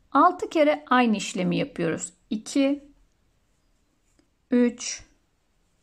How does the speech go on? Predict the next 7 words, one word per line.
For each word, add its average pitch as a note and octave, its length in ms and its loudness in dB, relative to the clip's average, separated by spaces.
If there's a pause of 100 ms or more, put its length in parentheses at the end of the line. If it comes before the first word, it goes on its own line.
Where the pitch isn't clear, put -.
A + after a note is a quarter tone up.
(680)
dört, A3+ 580 0 (1300)
beş A#3+ 580 0 (1200)
ve A3+ 120 0
altı. F3 440 -2 (2250)
Sihirli G#4 420 2
halkamın C4 840 2 (120)
ucunu C#4+ 680 4